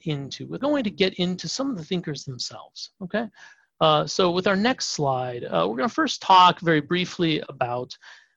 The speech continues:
uh, this first Islamic thinker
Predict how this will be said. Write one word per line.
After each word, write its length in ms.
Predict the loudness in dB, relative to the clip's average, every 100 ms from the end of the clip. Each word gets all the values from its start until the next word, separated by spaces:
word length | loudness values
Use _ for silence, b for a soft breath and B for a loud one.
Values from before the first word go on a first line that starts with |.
| 0
uh, 160 | 4 4
this 180 | 2
first 420 | 2 6 6 4 -2
Islamic 680 | -2 2 6 6 4 -2 -10 -12 -4
thinker 340 | -4 -4 -14